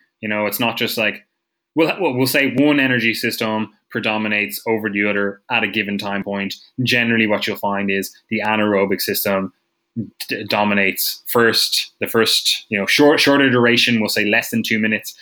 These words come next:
and then you've got the aerobic system that predominates anything over that, right? So you keep that in mind, because that's gonna help you make sense of what we talk about later on, especially when we get into the,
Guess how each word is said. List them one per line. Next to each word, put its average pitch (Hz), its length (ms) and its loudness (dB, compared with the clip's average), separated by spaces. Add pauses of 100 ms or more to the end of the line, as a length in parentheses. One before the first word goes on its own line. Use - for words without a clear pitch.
(220)
and 107 160 -2
then 101 160 0
you've 98 100 -4
got 101 140 -4
the 110 120 -6 (120)
aerobic 107 400 2
system 101 400 -4 (260)
that 95 240 -4
predominates 101 800 -2 (1040)
anything 107 460 -2
over 131 300 6
that, - 180 -12 (300)
right? 117 280 -2 (840)
So 123 120 0
you 113 60 -2
keep - 200 0
that 135 140 4
in 120 120 4
mind, 104 300 0
because - 420 -2 (240)
that's 120 180 -2
gonna 123 140 0
help 117 260 -2
you 110 380 0 (220)
make 117 240 0
sense 110 320 0
of 104 140 -4
what 104 120 -2
we 101 80 -4
talk 101 240 -2
about 98 320 -2 (840)
later 104 320 -2
on, 101 140 0
especially 101 300 -4
when 101 80 0
we 98 80 -2
get 101 120 0
into 101 220 -4
the, 98 180 -4